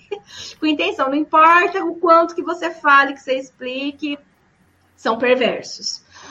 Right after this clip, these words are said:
<clears throat> Existem aqueles que muitas vezes têm que, é, fazer a violência obstétrica mesmo contra a sua vontade pra ele manter o emprego, porque às vezes ele tá contratado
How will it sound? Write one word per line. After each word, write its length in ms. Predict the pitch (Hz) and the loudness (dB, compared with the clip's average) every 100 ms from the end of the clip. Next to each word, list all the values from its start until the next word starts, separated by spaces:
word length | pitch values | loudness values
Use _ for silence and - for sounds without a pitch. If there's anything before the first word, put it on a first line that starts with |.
| - | -6
<clears throat> 460 | 320 359 - 349 349 | -2 0 4 4 6
Existem 600 | 349 349 370 453 466 427 | 6 6 4 4 2 0
aqueles 760 | 381 - 269 277 302 392 - _ _ _ _ _ | -2 2 4 4 0 -4 -10 _ _ _ _ _
que 460 | 302 320 403 - _ _ _ _ | -4 -2 -2 -6 _ _ _ _
muitas 340 | 277 370 370 339 | -4 -2 -2 -4
vezes 260 | 311 320 | -6 -6
têm 220 | - 311 | -6 -6
que, 320 | 339 - 320 - | -4 -6 -8 -6
é, 400 | 254 262 254 240 269 | -2 0 0 -2 0
fazer 380 | 262 262 285 | -2 2 4
a 100 | 294 | 4
violência 480 | 285 285 262 262 - | 4 2 0 0 -2
obstétrica 520 | 226 - 277 285 - | -8 -4 -2 -2 -2
mesmo 380 | 285 294 381 381 | 0 2 2 -2
contra 320 | - 302 302 | 0 0 0
a 20 | 294 | -4
sua 160 | 294 | -6
vontade 500 | 277 254 262 254 262 | -6 -6 -2 0 0
pra 100 | - | -2
ele 140 | 262 269 | -4 -4
manter 340 | 269 294 254 | -6 -4 -2
o 60 | 254 | -2
emprego, 480 | 311 320 254 226 214 | -2 0 2 2 -2
porque 260 | 220 226 | -8 -6
às 120 | 240 | -4
vezes 180 | 233 233 | -4 -4
ele 160 | 247 240 | -4 -2
tá 140 | 240 | -2
contratado 920 | 240 - 262 247 240 233 254 320 381 | -2 -4 -4 0 4 6 4 0 -4